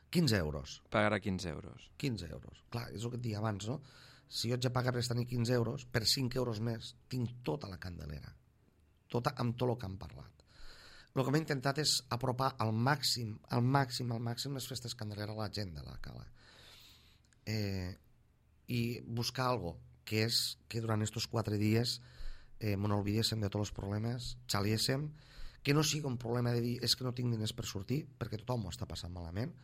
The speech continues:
Speaker 1: Sí que fa feo dir, «És que, bueno, hi ha gent que vint euros és molts diners». Sí, sí, ho entenc, però és lo mínim que podíem fer.
Speaker 2: Em, per tant, la setmana que ve, eh,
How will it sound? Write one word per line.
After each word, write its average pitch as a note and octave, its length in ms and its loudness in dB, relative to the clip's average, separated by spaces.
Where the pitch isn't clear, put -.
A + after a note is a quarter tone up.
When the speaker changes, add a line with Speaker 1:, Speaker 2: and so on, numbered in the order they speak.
Speaker 1:
Sí - 180 -4
que G#2 120 -4
fa G#2+ 120 -2
feo G#2+ 220 4
dir, G#2+ 260 0
«És - 100 -8
que, F#2+ 140 -4
bueno, A2 280 0
hi F#2+ 120 -4
ha F#2+ 80 -4
gent G2 160 -4
que A#2 100 0
vint A#2+ 200 2
euros B2 180 0
és C3 80 -4
molts A#2 180 -2
diners». G#2 340 -2
Sí, - 360 8
sí, - 220 -2
ho B2 100 6
entenc, B2 460 2
però G#2+ 220 -4
és G#2 140 0
lo A#2 120 6
mínim A#2 340 8
que - 140 -4
podíem D#2+ 360 -4
fer. - 180 -14
Speaker 2:
Em, A#2 880 8
per C3+ 140 4
tant, C3+ 200 10
la B2+ 120 12
setmana D#3 320 10
que D3+ 100 10
ve, F3 160 10
eh, B2+ 520 6